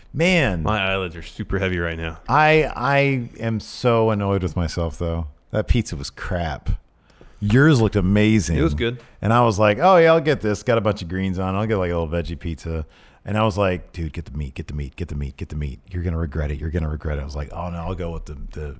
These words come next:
Speaker 1: veggie pizza."
Speaker 2: That's funny 'cause you always go there. You always get the B L T. When we were saying we, you wanted to go there today,
Speaker 1: Literally anything else on the menu, I would've been happier with.
Speaker 2: you, you said, "I'm gonna go get me a B L T."
Speaker 1: Yeah.
Speaker 2: And you didn't get a B L T, and I was surprised, but I didn't say anything.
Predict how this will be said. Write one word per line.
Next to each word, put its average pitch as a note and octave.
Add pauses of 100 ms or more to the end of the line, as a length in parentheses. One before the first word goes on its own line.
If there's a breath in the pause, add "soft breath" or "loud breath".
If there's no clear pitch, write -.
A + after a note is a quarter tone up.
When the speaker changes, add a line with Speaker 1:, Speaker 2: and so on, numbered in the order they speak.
Speaker 1:
veggie D#2
pizza." D2
Speaker 2:
That's C#2+
funny E3+
'cause B2
you D3
always C#3+
go C3+
there. C3
You A#2+
always B2+
get B2+
the A2+
B B2
L A#2+
T. C#3
When A2+
we B2
were B2
saying B2
we, A#2+
you A#2+
wanted A2+
to G#2
go C3
there A#2
today, F#2+
Speaker 1:
Literally D#3
anything C#3
else C3
on A#2+
the A2
menu, G#2+
I F2+
would've F2+
been F2
happier E2+
with. E2
Speaker 2:
you, G2+
you A2
said, A2+
"I'm G#2+
gonna G#2+
go G#2
get F2+
me G#2
a F#2
B G#2
L F#2
T." F#2+
Speaker 1:
Yeah. F#2
Speaker 2:
And E2+
you F#2+
didn't G#2
get G#2
a F#2
B G2
L F#2
T, -
and G2+
I G2
was G#2+
surprised, E3+
but -
I -
didn't G3+
say E3+
anything. C3